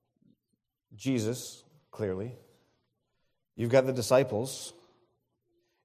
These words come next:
And it says at the very beginning, people were bringing the little children. So there were people there, probably lots of people.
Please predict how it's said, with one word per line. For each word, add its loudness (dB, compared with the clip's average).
And -2
it -4
says 4
at 2
the 0
very 10
beginning, 4
people 2
were 8
bringing 0
the 2
little 0
children. -8
So -4
there 2
were 4
people 0
there, 0
probably -2
lots 2
of -8
people. -10